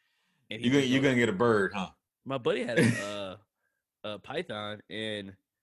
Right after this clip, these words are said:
Speaker 1: you only gotta feed that, like, once a month or once every couple months. And it
Speaker 2: Shoot,
Speaker 1: disappeared, though,
Speaker 2: uh,
Speaker 1: in the house.
Speaker 2: now we had, we had a friend up in, uh, Virginia who has the same, oh my, I put too much on lips, who, uh, <laughs> who has, um,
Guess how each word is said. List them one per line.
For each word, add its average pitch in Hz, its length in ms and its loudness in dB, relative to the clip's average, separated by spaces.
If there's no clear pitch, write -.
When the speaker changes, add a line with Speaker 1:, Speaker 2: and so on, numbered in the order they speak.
Speaker 1:
you 147 180 -10
only 147 120 -4
gotta 131 160 -6
feed 139 180 -10
that, 208 140 -6
like, 110 120 -6
once 147 240 -10
a 175 40 -12
month 180 260 -12
or 98 60 -10
once 156 200 -10
every 160 160 -12
couple 156 200 -16
months. 160 380 -14
And 131 100 -4
it 127 40 -4
Speaker 2:
Shoot, - 20 -6
Speaker 1:
disappeared, 127 440 0
though, 92 160 -4
Speaker 2:
uh, - 20 -8
Speaker 1:
in 110 60 -12
the 104 60 -8
house. 117 200 -10
Speaker 2:
now 110 120 2
we 131 160 2
had, 123 240 0
we 107 160 0
had 110 160 2
a 90 60 -6
friend 95 480 -4
up - 160 -8
in, 87 120 -4
uh, 82 140 -6
Virginia 80 500 -6
who 87 260 -2
has 80 400 -6
the 76 120 -16
same, 82 320 -8
oh 90 100 -8
my, 71 140 -18
I 80 40 -20
put - 180 -14
too 78 60 -14
much 73 160 -12
on 76 140 -14
lips, - 180 -16
who, 110 160 4
uh, 92 520 2
<laughs> - 720 -14
who 117 180 2
has, 95 320 0
um, 82 380 -4